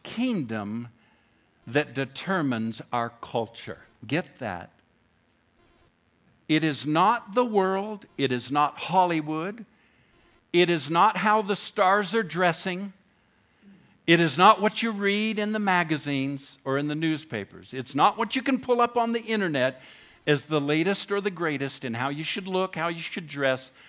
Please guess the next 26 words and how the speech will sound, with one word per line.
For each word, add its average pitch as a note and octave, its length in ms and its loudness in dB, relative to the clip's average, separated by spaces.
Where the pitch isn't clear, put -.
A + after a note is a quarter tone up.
what B2+ 220 -2
you F#3+ 80 -2
should F#3+ 260 -2
listen G3 380 2
to, E3 380 -4
what E3+ 200 0
night G3 260 4
spots - 500 -2
to F#3+ 100 -6
go D#3+ 220 0
to. A#2 360 -4
It's B3 260 4
not C#4 340 6
really C4 360 2
about F3 520 2
that. E3 520 2
It's D#3 260 0
about C#3+ 760 2
the A#2+ 100 0
kingdom G#2+ 1000 -4
of G#2+ 280 -4
God. F#2 400 -2
The D3 240 0
kingdom A3+ 520 2
of A2+ 220 0
God F#2+ 500 -2